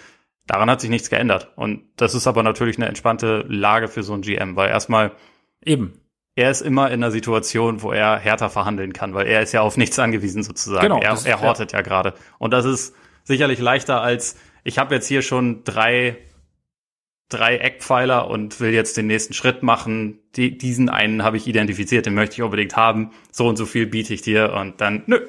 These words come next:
Speaker 1: gib mir mehr, gib mir mehr. Das ist halt, <laughs> also
Speaker 2: Ja, genau,
Speaker 1: natürlich
Speaker 2: genau.
Speaker 1: ist das, da ist er einfach auch, weiß er auch in einer starken Verhandlungsposition und nutzt das auch gut aus. Also, wie gesagt, er, er, er gewinnt die Deals im, im Vakuum immer.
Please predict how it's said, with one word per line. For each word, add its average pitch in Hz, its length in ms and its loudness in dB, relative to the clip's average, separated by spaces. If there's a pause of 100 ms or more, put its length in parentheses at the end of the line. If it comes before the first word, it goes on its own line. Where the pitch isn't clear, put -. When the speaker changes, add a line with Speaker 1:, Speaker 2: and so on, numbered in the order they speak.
(840)
Speaker 1:
gib 151 140 0
mir 151 100 4
mehr, 123 340 -2 (160)
gib 180 140 -2
mir 156 60 0
mehr. 131 220 2
Das - 220 -2
ist 143 100 -2
halt, - 420 -2
<laughs> - 100 -6
also 135 200 4
Speaker 2:
Ja, 165 120 4 (260)
genau, 190 280 2
Speaker 1:
natürlich 151 360 4
Speaker 2:
genau. 135 60 -2
Speaker 1:
ist - 120 -4
das, - 280 -4 (100)
da - 400 -2
ist 135 160 -2
er 127 140 4
einfach 123 200 2
auch, 110 280 -2 (220)
weiß 117 420 -4
er 131 100 2
auch 127 160 2
in 131 80 -2
einer 120 80 -2
starken 123 240 2
Verhandlungsposition 127 760 0
und 117 120 2
nutzt 147 240 0
das 131 100 -2
auch 110 200 -2
gut 123 140 2
aus. 202 340 2
Also, 107 340 -6 (100)
wie 135 140 0
gesagt, 123 280 4
er, 107 200 -4
er, 90 240 -8
er 113 180 -2
gewinnt 127 460 0
die 131 100 -4
Deals 147 320 0
im, 117 320 0
im 117 160 -2
Vakuum 120 420 2
immer. 160 300 0